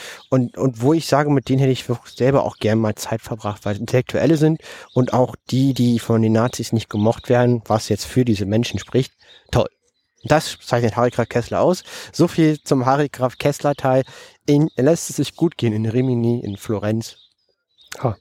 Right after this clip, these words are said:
Speaker 2: das war's schon.
Speaker 1: Das war's schon.
Speaker 2: Gut. Ja, liebe Zeitreisende, ich hoffe, ihr wart, ähm,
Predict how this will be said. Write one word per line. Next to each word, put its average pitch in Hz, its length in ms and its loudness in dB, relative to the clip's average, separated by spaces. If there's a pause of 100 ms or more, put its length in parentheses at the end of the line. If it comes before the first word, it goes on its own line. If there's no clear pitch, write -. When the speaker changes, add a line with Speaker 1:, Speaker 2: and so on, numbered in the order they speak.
Speaker 2:
das - 180 -2
war's 139 220 4
schon. 95 180 -6 (260)
Speaker 1:
Das 160 160 -2
war's 120 200 2
schon. - 100 -10 (400)
Speaker 2:
Gut. - 220 -4 (600)
Ja, 147 260 2 (240)
liebe 123 180 0
Zeitreisende, 110 500 0
ich 107 120 -2
hoffe, 135 180 0
ihr 117 220 -4
wart, 120 320 -2
ähm, 113 260 -8